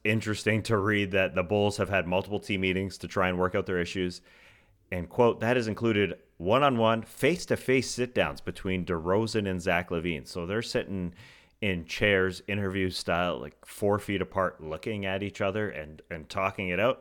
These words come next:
<laughs> I mean, that, that would be hilarious. I, I would hope to see some film of that, even if we don't get the audio. That would be, uh, hilarious. But I, I don't really see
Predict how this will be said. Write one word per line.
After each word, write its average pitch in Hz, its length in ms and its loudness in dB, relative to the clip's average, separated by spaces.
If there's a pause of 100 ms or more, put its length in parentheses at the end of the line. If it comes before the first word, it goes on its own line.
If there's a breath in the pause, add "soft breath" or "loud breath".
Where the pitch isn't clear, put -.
<laughs> - 80 -16
I 139 40 2
mean, 127 160 0
that, 127 200 2 (400 loud breath)
that 123 180 4
would 123 100 2
be 113 100 4
hilarious. 104 380 4
I, 95 80 4
I 92 260 -4
would 92 160 2
hope 113 260 2
to 101 100 -2
see 113 160 0
some 92 260 0
film 107 360 4
of 85 140 0
that, 90 220 4
even 90 240 -2
if - 240 -10
we 92 80 -2
don't 92 140 0
get 92 160 -2
the 87 100 0
audio. 87 380 2
That 90 260 -4
would 95 140 -8
be, 90 240 -2
uh, 78 180 -2 (240 loud breath)
hilarious. 110 460 6
But 110 180 6
I, 98 240 4 (560 soft breath)
I 131 120 6
don't 185 220 6
really 127 300 6
see 117 540 0